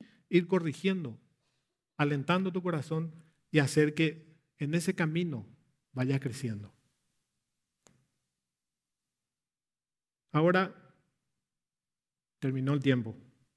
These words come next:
Faltan dos minutos me dan, ¿sí? Dos minutos para cerrar esto. ¿Saben cómo?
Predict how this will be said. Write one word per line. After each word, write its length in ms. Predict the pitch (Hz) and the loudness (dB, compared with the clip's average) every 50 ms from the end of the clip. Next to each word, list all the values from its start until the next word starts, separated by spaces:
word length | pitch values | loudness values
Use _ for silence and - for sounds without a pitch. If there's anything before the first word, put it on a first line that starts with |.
| _ _ _ _ _ _ _ _ _ _ _ _ _ _ _ _ _ _ _ _ _ _ _ _ _ _ | _ _ _ _ _ _ _ _ _ _ _ _ _ _ _ _ _ _ _ _ _ _ _ _ _ _
Faltan 680 | - - 156 151 160 156 165 170 165 160 160 160 - - - - _ _ _ _ _ _ _ _ _ _ _ _ _ _ _ _ _ _ _ _ _ _ _ _ _ _ _ _ _ _ _ _ _ _ _ _ _ _ _ _ _ _ _ _ _ _ _ _ _ _ _ _ _ _ _ _ _ _ _ _ | -4 -2 0 0 0 0 0 0 0 0 -2 -4 -8 -12 -18 -20 _ _ _ _ _ _ _ _ _ _ _ _ _ _ _ _ _ _ _ _ _ _ _ _ _ _ _ _ _ _ _ _ _ _ _ _ _ _ _ _ _ _ _ _ _ _ _ _ _ _ _ _ _ _ _ _ _ _ _ _
dos 200 | - 135 202 226 | -2 0 2 2
minutos 380 | 220 202 165 147 147 143 151 147 | 2 0 -2 -4 -4 -4 -4 -4
me 120 | 147 139 | -4 -6
dan, 220 | 120 113 110 101 98 | -6 -8 -8 -10 -8
¿sí? 280 | - 160 180 175 - _ _ _ _ | -4 -4 -4 -4 -6 _ _ _ _
Dos 240 | 131 - 165 175 | -4 0 0 0
minutos 560 | 180 170 147 127 120 117 107 - 104 - - _ _ - | 0 0 -4 -4 -4 -6 -8 -12 -14 -18 -18 _ _ 0
para 200 | 135 135 139 135 | 2 2 2 4
cerrar 380 | 127 143 120 127 127 127 131 | 0 0 0 0 -2 -2 -2
esto. 240 | 113 104 - - - - _ _ _ _ _ _ _ _ _ _ _ _ _ _ _ _ _ _ _ _ _ _ _ _ _ _ _ _ _ _ _ _ _ _ _ _ _ - | -6 -10 -12 -14 -20 -20 _ _ _ _ _ _ _ _ _ _ _ _ _ _ _ _ _ _ _ _ _ _ _ _ _ _ _ _ _ _ _ _ _ _ _ _ _ -8
¿Saben 340 | - - 185 208 214 208 190 | -2 0 2 2 2 0 0
cómo? 920 | - 185 190 190 196 196 190 185 180 175 165 156 147 143 139 131 127 123 | 0 0 0 2 0 0 0 0 -2 -2 -2 -4 -4 -6 -6 -6 -6 -8